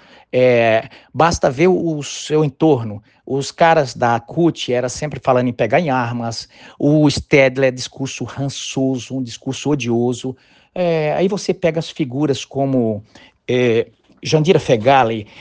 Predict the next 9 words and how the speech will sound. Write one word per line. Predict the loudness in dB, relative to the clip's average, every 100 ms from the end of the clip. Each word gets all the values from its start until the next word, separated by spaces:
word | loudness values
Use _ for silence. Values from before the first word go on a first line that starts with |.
| -12 -2
Maria | 2 4
do | 2
Rosário, | 2 0 0 2 2 2
Gleisi | -2 0 2 0
Hoffmann, | -2 2 2 0 -6 -6 -6 -12 -20 -20 -6
é, | -2 -2 0
o |
Ivan | 0 2 2
Valente, | 4 2 2 2 2 0 -4 -6